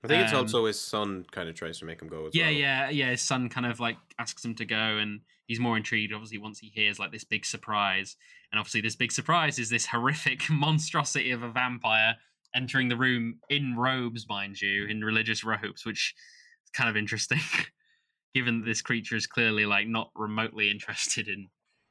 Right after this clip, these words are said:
Speaker 2: in their
Speaker 1: Yeah, no, it looks
Speaker 2: religion.
Speaker 1: really off, doesn't it?
Speaker 2: Yeah, it's like it's playing the,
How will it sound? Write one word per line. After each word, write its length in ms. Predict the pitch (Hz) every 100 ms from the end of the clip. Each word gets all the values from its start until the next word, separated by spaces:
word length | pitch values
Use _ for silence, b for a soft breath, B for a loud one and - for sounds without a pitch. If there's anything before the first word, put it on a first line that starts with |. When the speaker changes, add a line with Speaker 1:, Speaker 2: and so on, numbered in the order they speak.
| _ -
Speaker 2:
in 160 | 107
their 120 | 104
Speaker 1:
Yeah, 40 | 117
no, 60 | 117
it 60 | 107
looks 180 | 135 104
Speaker 2:
religion. 80 | 139
Speaker 1:
really 220 | 127 110
off, 320 | 101 101 -
doesn't 220 | 98 98
it? 140 | 80 - _ b b
Speaker 2:
Yeah, 180 | 165 175
it's 140 | 156 156
like 160 | 185
it's 140 | 180 -
playing 340 | 160 156
the, 100 | 135